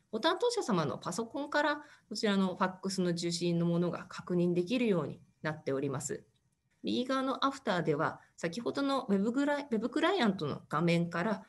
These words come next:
のテキスト、あの、キーボードで入力をしていただいたり、それからあの、電子印、スタンプですね。そちらのデザインを、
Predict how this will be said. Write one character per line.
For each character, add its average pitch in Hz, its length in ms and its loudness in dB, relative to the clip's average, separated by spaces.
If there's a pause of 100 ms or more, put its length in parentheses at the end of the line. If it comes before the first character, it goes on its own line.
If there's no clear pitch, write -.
(120)
の 196 100 0
テ 208 120 -2
キ 294 160 -4
ス - 80 -6
ト、 180 200 -2 (400)
あ - 40 -10
の、 175 60 -2
キ 214 140 0
ー - 20 2
ボ 247 100 6
ー - 20 6
ド 190 80 4
で 135 100 2
入 160 180 2
力 170 240 -2
を 180 40 0
し 180 60 -6
て - 120 -6
い 190 100 -2
た 190 120 -2
だ 202 140 4
い 208 100 0
た 233 100 0
り、 175 240 -2 (140)
そ - 100 -10
れ - 40 -12
か - 80 0
ら 269 80 -2
あ - 20 0
の、 220 140 2
電 277 240 4
子 - 160 4
印、 381 320 4 (200)
ス - 80 -16
タ 277 120 -2
ン 320 80 -2
プ 233 120 2
で 175 120 0
す - 120 -4
ね。 170 220 -2 (220)
そ 254 100 -8
ち - 100 -4
ら 285 100 4
の 294 140 0
デ 262 140 6
ザ 277 160 2
イ 247 160 4
ン - 80 2
を、 - 160 -6